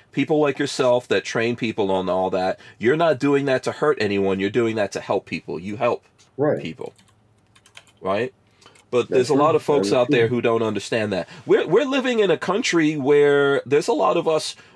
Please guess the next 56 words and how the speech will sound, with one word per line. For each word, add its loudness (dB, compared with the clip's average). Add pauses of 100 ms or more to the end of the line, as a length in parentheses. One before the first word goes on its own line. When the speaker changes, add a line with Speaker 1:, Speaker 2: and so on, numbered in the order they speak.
Speaker 1:
who 2 (160)
go 4
out 2
of -2
our 4
way 2
to -2
disrespect -2
cops. -4 (880)
<laughs> - (840)
Speaker 2:
Man, -6
Speaker 1:
And 2
you're 0
Speaker 2:
that, 4
Speaker 1:
not 4
Speaker 2:
that's, 2
Speaker 1:
even 2
into 2
Speaker 2:
that's 2
Speaker 1:
s-, -8
some 0
shit 0
with 0
that 2
cop. -2
You're 2
just 0
going 4
out 4
of 2
your 4
way 4
to 2
disrespect -2
him -2
'cause -2
the -2
media 2
Speaker 2:
Disrespect. 0 (100)
Speaker 1:
told 4
you 4
Speaker 2:
You 6
Speaker 1:
to. 6
Speaker 2:
don't 6
even 4
know 4
him. 2
That 4
guy 2
could 2
have 2
been 4
a 2
good 4
Speaker 1:
<laughs> 2
Speaker 2:
guy, -2